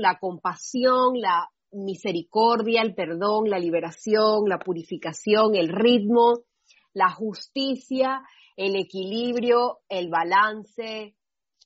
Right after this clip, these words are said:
la ecuanimidad y la dignidad espiritual. Em,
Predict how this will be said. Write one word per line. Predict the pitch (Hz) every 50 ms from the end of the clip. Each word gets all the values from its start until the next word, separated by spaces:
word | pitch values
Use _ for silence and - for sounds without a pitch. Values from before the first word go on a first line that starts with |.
| _ _ -
la | 214 208 190 185 185 -
ecuanimidad | - 190 - - 196 185 185 185 175 170 170 170 196 208 220 226 233 226 _ _ _ _
y | - 208 190
la | 185 180 175 165 160
dignidad | 165 165 240 254 240 - 247 240 226 208 180 185 208 202 208 202 -
espiritual. | - 208 208 208 - _ - 208 196 185 185 170 - - 175 165 160 151 143 127 143 151 _ _ _ _ _ _ _ _ _ _ _ _ _ _ _ _ _ _ _ _ _ _ _ _ - _ _ _ - _ - - - - - -
Em, | - 220 214 214 208 202 208 202 196 202 196 202 196 196 190 190 202